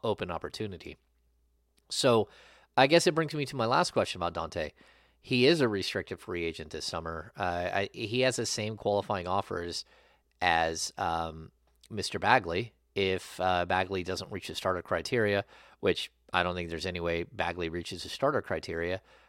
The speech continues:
which we don't have to worry about anymore anyways, 'cause Marvin <laughs> Bagley's no longer a member of the Sacramento Kings. But when it comes to DiVincenzo very specifically,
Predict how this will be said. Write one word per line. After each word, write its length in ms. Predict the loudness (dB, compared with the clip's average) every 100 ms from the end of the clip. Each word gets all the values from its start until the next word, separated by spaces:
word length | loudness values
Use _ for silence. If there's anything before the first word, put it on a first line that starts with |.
| _
which 280 | -2 -2 -4
we 160 | -4 -2
don't 140 | 0
have 120 | 0 -2
to 60 |
worry 180 | 0 2
about 200 | 2 0
anymore 380 | -2 -4 -2 0
anyways, 400 | 2 2 0 -2
'cause 260 | -6 -8
Marvin 300 | -4 -4 -2
<laughs> 0 |
Bagley's 440 | -6 -6 -6 -8 -8
no 140 | -8
longer 440 | -6 -8 -6 -8 -10 -20 -20 _ -2
a 60 |
member 220 | 0 2
of 80 | 0
the 80 | 0
Sacramento 440 | -2 -4 -4 -10
Kings. 420 | -2 -2 -2 -6 -14 -4
But 260 | 2 2 0
when 100 | -4
it 60 |
comes 200 | -4 -8
to 80 | -6
DiVincenzo 640 | -8 -8 -10 -8 -6 -6 -4
very 180 | -6
specifically, 800 | -6 -10 -2 0 0 -4 -4 -4